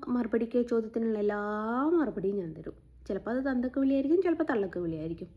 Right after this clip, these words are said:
അത് കേൾക്കാൻ നിങ്ങൾക്ക് താല്പര്യമുണ്ടെങ്കിൽ നിങ്ങൾ മറുപടി ഇടുക. പിന്നെ നിങ്ങൾക്കൊരു കാര്യം മനസ്സിലാക്കുക, ഞാൻ കൃഷ്ണനെ വരയ്ക്കുന്നുണ്ട് എന്ന് വിചാരിച്ചിട്ട് എന്നോട് തോന്നിയാസം പറയുന്നവരോട് തിരിച്ച് ഞാൻ തോന്നിയാസം പറയില്ല എന്നുണ്ടെങ്കിൽ, എന്ന് നിങ്ങൾക്കൊരു തെറ്റിദ്ധാരണ ഉണ്ടെങ്കിൽ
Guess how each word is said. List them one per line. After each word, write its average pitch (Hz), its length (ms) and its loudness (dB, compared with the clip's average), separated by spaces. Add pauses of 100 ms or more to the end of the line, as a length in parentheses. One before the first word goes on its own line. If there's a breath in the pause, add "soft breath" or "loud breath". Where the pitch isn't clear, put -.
(100)
അത് 190 180 -8
കേൾക്കാൻ 247 300 -2
നിങ്ങൾക്ക് 262 380 0
താല്പര്യമുണ്ടെങ്കിൽ 320 720 2
നിങ്ങൾ 349 240 6
മറുപടി 277 380 4
ഇടുക. 180 200 -2 (640 loud breath)
പിന്നെ 330 160 8
നിങ്ങൾക്കൊരു 330 500 8
കാര്യം 208 300 4
മനസ്സിലാക്കുക, 170 600 -4 (520 loud breath)
ഞാൻ 330 140 8
കൃഷ്ണനെ 254 460 4
വരയ്ക്കുന്നുണ്ട് 208 640 2
എന്ന് 196 260 2
വിചാരിച്ചിട്ട് 175 580 -4
എന്നോട് 233 520 2
തോന്നിയാസം 220 460 0
പറയുന്നവരോട് 185 560 -4 (100)
തിരിച്ച് 233 280 -4
ഞാൻ 269 200 0
തോന്നിയാസം 202 420 -2
പറയില്ല 185 480 -4
എന്നുണ്ടെങ്കിൽ, 185 600 -4 (340)
എന്ന് 226 300 0
നിങ്ങൾക്കൊരു 226 380 -2
തെറ്റിദ്ധാരണ 196 680 -4
ഉണ്ടെങ്കിൽ 185 520 -4